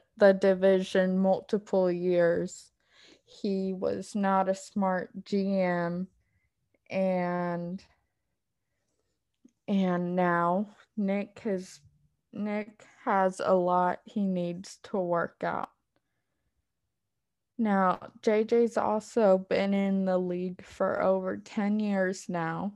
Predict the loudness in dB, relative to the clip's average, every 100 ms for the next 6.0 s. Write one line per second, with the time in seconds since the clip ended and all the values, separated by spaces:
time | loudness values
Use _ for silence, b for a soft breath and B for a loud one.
0 | _ _ _ _ _ _ _ _ _ -20
1 | -6 0 4 6 4 4 0 -4 _ _
2 | _ _ -4 -4 -4 -4 -2 -2 -4 -4
3 | -4 -6 -6 -4 -4 -8 -6 -4 -4 -6
4 | -8 -6 0 4 4 2 -4 -4 -4 -4
5 | -2 -4 -4 -10 _ -20 -20 -20 -20